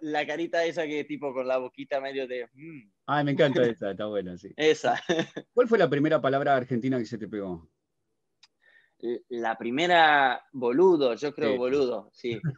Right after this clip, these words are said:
Speaker 1: Sí, boludo. ¿Qué hace,
Speaker 2: <laughs>
Speaker 1: boludo?
Speaker 2: Te escuchaba en unas entrevistas para España y vos hablás en español, en castellano argentino, no hablás de tú,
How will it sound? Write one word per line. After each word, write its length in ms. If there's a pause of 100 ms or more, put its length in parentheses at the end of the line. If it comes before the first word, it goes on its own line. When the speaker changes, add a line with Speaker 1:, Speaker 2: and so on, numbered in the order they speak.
(260)
Speaker 1:
Sí, 360
boludo. 600 (560)
¿Qué 80
hace, 240
Speaker 2:
<laughs> 340
Speaker 1:
boludo? 40 (800)
Speaker 2:
Te 80
escuchaba 460
en 80
unas 120
entrevistas 500
para 180
España 640
y 140
vos 200
hablás 340
en 80
español, 560 (160)
en 140
castellano 580
argentino, 520
no 200
hablás 360
de 120
tú, 260